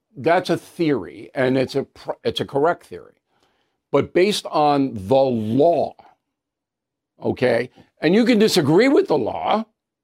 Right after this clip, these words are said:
and I would say probably most of our audience tonight does, that Governor Abbott's doing the right thing by protecting the citizens of Texas by putting razor wire up so migrants can't pour in.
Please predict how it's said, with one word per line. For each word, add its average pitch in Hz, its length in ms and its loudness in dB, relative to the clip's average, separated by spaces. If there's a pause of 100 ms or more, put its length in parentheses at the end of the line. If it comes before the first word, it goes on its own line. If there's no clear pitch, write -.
(480)
and 127 100 -2
I 135 60 4
would 139 180 2
say 147 160 2
probably 151 440 2
most 151 240 0
of 147 100 -4
our 160 380 2
audience 165 420 -2
tonight 180 320 -4
does, 233 400 -4 (720)
that 135 340 2 (220)
Governor 139 320 2
Abbott's 165 420 2
doing 143 180 2
the 143 60 4
right 143 240 4
thing 233 320 0
by 147 140 4
protecting 139 720 -2
the 127 100 -8
citizens 127 500 -4
of 107 140 -14
Texas - 520 -2 (380)
by 123 60 -6
putting 139 300 0
razor 156 400 2
wire 139 420 2
up 226 240 2
so 147 400 -2 (200)
migrants 139 420 0
can't 135 260 -4
pour 127 320 -4
in. 233 160 -2